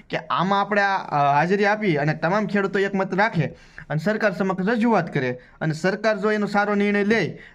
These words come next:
અને ભાવમાં મ-, મણે જે કાંઈ સુધારો થાય, તો ઈ જે સુધારાના થાય ને, તો મિત્રો તમે જે આમ મા-, હું એવી રીતનું તમને કહું છું કે મ-, આ જે અત્યારે સત્યાવીસ તારીખે જે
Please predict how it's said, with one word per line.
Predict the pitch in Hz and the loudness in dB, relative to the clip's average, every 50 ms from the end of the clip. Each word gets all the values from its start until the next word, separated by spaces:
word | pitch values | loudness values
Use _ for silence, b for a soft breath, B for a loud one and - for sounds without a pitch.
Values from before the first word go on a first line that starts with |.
| B | B
અને | - 151 170 190 202 | -2 0 0 0 0
ભાવમાં | 170 - 151 156 180 202 208 208 214 208 202 | 0 0 2 2 2 2 2 2 2 2 2
મ-, | 185 185 180 175 170 170 165 160 | 2 2 2 2 4 4 2 2
મણે | 156 156 175 196 214 202 | 2 2 2 2 2 2
જે | 185 180 202 202 | 2 2 0 0
કાંઈ | 202 202 196 180 165 165 160 165 190 | 0 0 -2 -2 -2 -4 -4 -2 -2
સુધારો | 190 180 196 190 190 | 0 2 2 2 0
થાય, | 190 190 208 202 156 - - B 170 160 B B | 0 0 0 0 0 -2 -6 B -10 -10 B B
તો | 185 180 | -6 -6
ઈ | - - 170 196 220 240 240 233 | -6 -4 -2 -2 0 0 0 0
જે | 190 233 233 | 0 0 0
સુધારાના | - 220 214 202 214 214 214 208 208 196 | 0 0 2 2 2 2 2 2 0 0
થાય | 208 214 226 233 233 220 | 0 2 2 2 2 2
ને, | 185 165 165 165 165 B B B - | 2 2 0 -2 -4 B B B -4
તો | 175 | -2
મિત્રો | 175 190 202 208 202 | -2 0 0 0 -2
તમે | 180 202 202 202 196 | 0 0 0 0 0
જે | 185 175 196 196 | 0 0 2 2
આમ | 196 185 185 180 | 2 2 2 2
મા-, | 175 175 175 151 - | 2 2 2 2 0
હું | 151 147 143 143 156 175 202 208 | 0 0 2 2 2 2 2 2
એવી | 202 202 208 208 208 | 2 2 2 2 2
રીતનું | 202 196 208 202 202 202 196 | 0 0 -2 -2 -2 -2 -2
તમને | 196 190 190 190 185 170 175 | -2 -2 -2 0 -2 -2 -2
કહું | - 208 214 196 | -2 -2 0 0
છું | 165 165 147 131 B B B B B B | 0 -2 -2 -4 B B B B B B
કે | - 165 180 185 185 185 185 185 | -4 -2 0 0 2 2 2 2
મ-, | 180 151 147 147 143 143 | 0 0 -2 -2 -2 -2
આ | 147 - - 147 147 151 | -2 2 2 2 2 2
જે | 147 156 175 175 | 2 2 2 2
અત્યારે | 170 170 165 165 175 180 170 175 170 165 160 160 156 147 | 2 2 0 0 -2 -2 0 0 2 2 0 0 -2 -2
સત્યાવીસ | 151 - 180 - - 190 185 185 170 170 | -2 -2 -4 -4 -2 -2 -2 0 0 -2
તારીખે | 180 170 165 165 165 170 | -2 -2 -2 0 0 -2
જે | 160 147 160 160 160 | 0 0 0 0 0